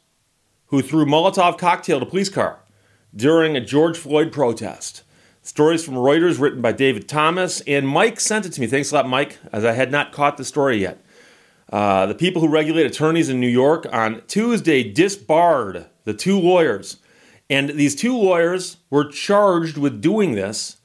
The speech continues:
and they pleaded guilty. So they admitted they did it, and they said, "Yeah, we're guilty. Uh, punish us." So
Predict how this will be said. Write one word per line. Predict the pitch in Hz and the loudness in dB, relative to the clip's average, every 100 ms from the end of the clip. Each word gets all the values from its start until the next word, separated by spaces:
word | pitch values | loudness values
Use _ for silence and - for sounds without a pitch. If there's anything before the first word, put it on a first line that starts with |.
| _ _ _ 143 | _ _ _ 0
and | 143 147 151 147 | 2 2 -2 -6
they | 120 156 226 | 0 0 0
pleaded | 190 160 170 165 | 0 0 0 0
guilty. | 202 254 - 95 _ _ _ _ | 0 -2 -6 -16 _ _ _ _
So | - | -6
they | 147 | -2
admitted | 175 151 156 220 247 | 0 0 2 2 2
they | 190 | 0
did | 123 117 | 0 -2
it, | 147 | -2
and | 160 | -4
they | |
said, | 151 160 | -4 -2
"Yeah, | 165 185 | 0 0
we're | 190 | 0
guilty. | 135 135 185 208 - _ _ - | 0 0 -2 -10 -14 _ _ -2
Uh, | 135 | 0
punish | 139 190 302 233 | 0 -2 -4 -6
us." | 95 - - _ - _ | -8 -8 -16 _ -20 _
So | - 170 156 139 | -2 2 2 -2